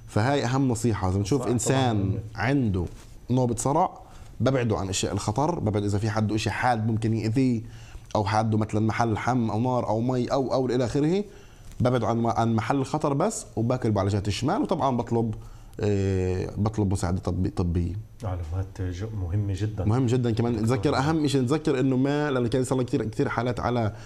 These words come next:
Speaker 1: الطوارئ مع إصابات بال-، بالإيدين، لأنه المريض عن جد بيكونش بوعيه بالمرة، والانقباض بال-، بالحنك كتير قوي، فيعني ممكن يؤدي لح-، لحتى، لحتى قطع أصابع.
Speaker 2: آه.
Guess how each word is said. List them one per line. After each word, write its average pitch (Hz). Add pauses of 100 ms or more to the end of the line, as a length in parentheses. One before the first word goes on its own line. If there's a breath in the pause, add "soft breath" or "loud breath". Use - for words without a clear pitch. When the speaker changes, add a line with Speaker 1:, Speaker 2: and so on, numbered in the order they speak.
(180 loud breath)
Speaker 1:
الطوارئ 131
مع 120 (460 loud breath)
إصابات 113
بال-، 104
بالإيدين، 120
لأنه 110
المريض 113
عن 110
جد 120
بيكونش 120
بوعيه 113
بالمرة، 127
والانقباض 113
بال-، 98 (300 loud breath)
بالحنك 110
كتير 147
قوي، 123 (640 loud breath)
فيعني 104
ممكن 127
يؤدي 123
لح-، 110
لحتى، 123
لحتى 127
قطع 131
أصابع. 104 (380)
Speaker 2:
آه. 101